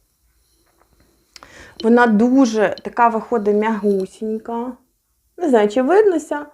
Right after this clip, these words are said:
Е, тут я в'язала резиночку без цієї альпаки. Думала, що воно, що воно буде колотись. Але воно таке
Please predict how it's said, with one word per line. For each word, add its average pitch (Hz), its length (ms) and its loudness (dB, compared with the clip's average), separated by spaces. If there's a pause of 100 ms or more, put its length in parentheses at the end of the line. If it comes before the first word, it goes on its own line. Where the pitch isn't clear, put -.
(600)
Е, 220 200 0
тут 320 300 -4
я 269 120 4
в'язала 240 480 4
резиночку 226 1040 0
без 196 480 4
цієї 233 440 -2
альпаки. 240 560 0
Думала, 247 380 0
що 233 180 -8
воно, 226 360 -4
що - 220 -8
воно 240 220 0
буде 214 200 2
колотись. 196 640 0
Але 208 180 -2
воно 247 260 -2
таке 254 420 -6